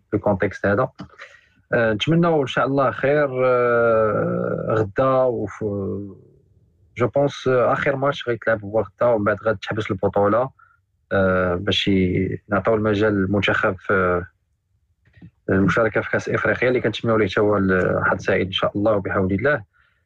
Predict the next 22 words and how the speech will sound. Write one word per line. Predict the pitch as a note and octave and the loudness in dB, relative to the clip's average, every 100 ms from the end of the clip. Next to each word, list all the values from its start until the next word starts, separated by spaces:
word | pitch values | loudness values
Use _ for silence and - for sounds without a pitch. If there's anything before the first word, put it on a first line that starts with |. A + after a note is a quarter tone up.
| _ _ - | _ _ 0
آه، | A#2+ A#2+ A#2 A2 A2 A#2 - B1 B1+ | 2 4 2 2 2 2 0 0 2
ديسي | A2 D3 - D#3 | 2 2 2 2
لا | E3 | 2
كنتمناو | D#3+ D3+ - C#3+ C#3+ | 0 -2 -2 0 2
لكم | C3+ C#3 | 2 2
الاخوان، | C3+ - C3+ C3 B2 A#2 | 2 2 2 2 2 2
آه، | A2 G2+ F#2+ F2 F2+ - - - _ _ _ _ _ B2+ | 2 2 2 0 -2 -6 -14 -20 _ _ _ _ _ -4
امسيه | A#2+ C#3 B2+ | -2 0 0
سعيده، | - A2 G2+ G2+ C3+ | 2 0 2 2 2
وكنشكركم | D3+ C#3 - B2 - A#2+ G#2+ | 2 -2 -2 -4 0 -2 0
عاوتاني | A2+ G2+ - F#2+ | 0 0 0 -2
بزاف، | - C#3+ D3+ - _ _ _ - _ _ - | -2 0 0 -2 _ _ _ -20 _ _ -2
وان | D#3 D3+ | 0 2
شاء | C#3+ - | 2 0
الله | C3+ C#3+ A#2 | 2 2 0
كنضربوا | C3+ A#2+ B2 | -2 -2 -2
لكم | - | -2
موعد | A#2+ A2 A2+ A2 | 0 2 0 0
لا | G#2+ G2+ | 0 2
سيمين | A2 A#2 G#2 | 0 -4 -6
بروشين | - A2 - A#2+ A2+ | -2 -2 2 0 2
مع | G2+ G#2+ | -2 -2